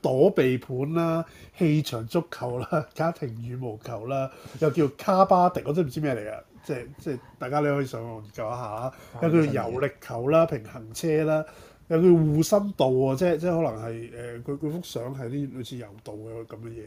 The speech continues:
Speaker 1: 啦。有歐洲新興運動，咩芬蘭木棋啊、法國法式滾球啊、地板，地-，地板冰波、踢球啊、穿雲箭啊，美加嘅有穿雲箭啊、圓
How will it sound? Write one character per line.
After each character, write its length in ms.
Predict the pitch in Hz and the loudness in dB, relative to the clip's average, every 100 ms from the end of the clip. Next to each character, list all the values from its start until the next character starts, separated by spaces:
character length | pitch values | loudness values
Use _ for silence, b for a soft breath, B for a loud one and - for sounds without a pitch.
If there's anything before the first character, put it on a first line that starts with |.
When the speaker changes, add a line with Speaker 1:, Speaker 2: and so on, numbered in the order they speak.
| 107 | -14
Speaker 1:
啦。 200 | 110 113 B B B B | -16 -16 B B B B
有 140 | 135 165 | 0 2
歐 200 | 190 196 | 4 4
洲 220 | 196 196 | 6 4
新 160 | 190 196 | 4 2
興 180 | 190 185 | 0 -2
運 200 | 151 120 | -4 -6
動， 160 | 123 | -4
咩 120 | 143 156 | -2 -2
芬 300 | - 170 160 | -2 -6 -6
蘭 160 | 95 | -8
木 160 | 113 113 - | -10 -14 -14
棋 280 | - 123 135 | -12 -6 -2
啊、 140 | 135 | -2
法 180 | 120 131 | -2 -4
國 280 | 120 - 131 - B B | -8 -8 -8 -10 B B
法 140 | B 143 | B -6
式 200 | - 160 - - - | -4 -8 -10 -18 -10
滾 260 | 117 139 | -10 -10
球 320 | 151 110 110 | -12 -12 -10
啊、 300 | 123 120 120 - B B | -6 -4 -4 -6 B B
地 180 | 127 120 | -8 -6
板， 340 | 131 127 143 180 - - _ _ - | -4 -4 -6 -10 -16 -20 _ _ -12
地-， 240 | 135 127 139 - | -6 -4 -4 -2
地 240 | 139 139 | 0 0
板 340 | 135 127 135 170 | -2 0 0 -2
冰 340 | 190 175 175 175 | -2 -2 -2 -4
波、 320 | 185 170 139 - B B B - | 2 4 2 0 B B B -2
踢 260 | 180 156 - - | 2 2 2 -6
球 320 | 123 117 110 - _ _ _ _ - | -4 -4 -6 -12 _ _ _ _ -14
啊、 220 | 131 123 - | -12 -12 -8
穿 200 | - 220 | -2 0
雲 240 | 202 113 113 | 0 -2 -6
箭 400 | 123 165 151 143 | -6 -4 -2 -2
啊， 80 | 160 | -2
美 180 | 156 165 | 2 2
加 240 | 185 190 | 6 8
嘅 140 | 185 160 | 8 6
有 100 | 143 | 4
穿 220 | - 202 | 2 -2
雲 160 | 160 113 | -2 -6
箭 300 | - 143 135 143 | -8 -8 -4 -4
啊、 160 | 135 B B B | -4 B B B
圓 160 | 139 123 | -14 -12